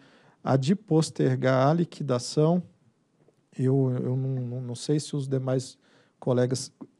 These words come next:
teriam, se sentiriam confortáveis de discutir. Isso não, teria que ter um processo sorteado, me parece estranho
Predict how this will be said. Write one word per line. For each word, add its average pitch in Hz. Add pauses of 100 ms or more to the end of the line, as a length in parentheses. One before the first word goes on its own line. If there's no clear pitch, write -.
(120)
teriam, 131 (560)
se -
sentiriam 151
confortáveis 147
de 135
discutir. 147
Isso -
não, 151 (140)
teria 151
que -
ter 165
um 156
processo 143
sorteado, 147
me 160
parece 156
estranho 170